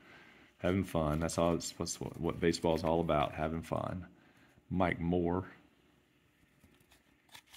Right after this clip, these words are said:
We have Frank Valdez. I don't think that's how he actually pitches. I think that's more of,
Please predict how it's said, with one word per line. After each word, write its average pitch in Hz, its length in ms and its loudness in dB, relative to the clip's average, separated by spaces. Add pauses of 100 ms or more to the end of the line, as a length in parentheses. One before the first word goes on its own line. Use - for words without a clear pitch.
(2250)
We 85 100 -4
have 78 640 -6 (1300)
Frank 95 320 0
Valdez. 85 560 0
I 80 60 -4
don't 95 420 -2
think 82 220 -2
that's - 200 -8
how 80 280 0
he 78 480 -2 (260)
actually - 320 -4
pitches. 110 560 0 (260)
I - 40 -16
think 95 160 -6
that's - 220 -8
more 78 280 0
of, 76 140 -4